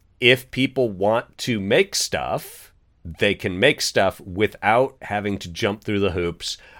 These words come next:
of getting Greg and two Johns to say it's okay. You can just do it as long as it's not,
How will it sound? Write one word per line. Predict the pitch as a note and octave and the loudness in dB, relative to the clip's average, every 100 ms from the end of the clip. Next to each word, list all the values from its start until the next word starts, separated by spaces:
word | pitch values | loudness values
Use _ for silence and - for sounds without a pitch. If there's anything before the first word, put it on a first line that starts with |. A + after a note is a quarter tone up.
| _ | _
of | F#2 F2+ - | 0 0 -2
getting | - F#2+ F2+ F2 E2+ E2+ - F2+ - | -2 0 0 -2 -6 -8 -10 -14 -10
Greg | - G#2+ G#2 G2+ F2+ - - | 2 6 6 4 0 -6 -6
and | G2 F#2+ F#2+ F#2 F#2 - | -6 -4 -6 -8 -12 -10
two | - G#2+ | -6 -6
Johns | E2+ A2+ G#2 F2 E2+ E2 - | -4 -2 0 -2 -4 -8 -10
to | - G#2 | -8 -8
say | - E2+ D#2+ | -4 -4 -4
it's | - | -6
okay. | F2 - A#3 E2+ - - _ _ _ _ _ _ | -8 -4 -2 -2 -4 -14 _ _ _ _ _ _
You | D2 C#2 | -18 -14
can | D2+ | -12
just | D2 A#2+ - | -4 -2 2
do | E3+ F3 | 4 6
it | C#3+ - | 6 4
as | G#2 F#2+ | -2 -2
long | F2+ F#2+ F#2+ | 0 0 0
as | G#2+ F#2+ | -2 -4
it's | G#2 F2+ - | -4 -6 -4
not, | F#2+ F2 E2+ E2 | -2 0 -2 -4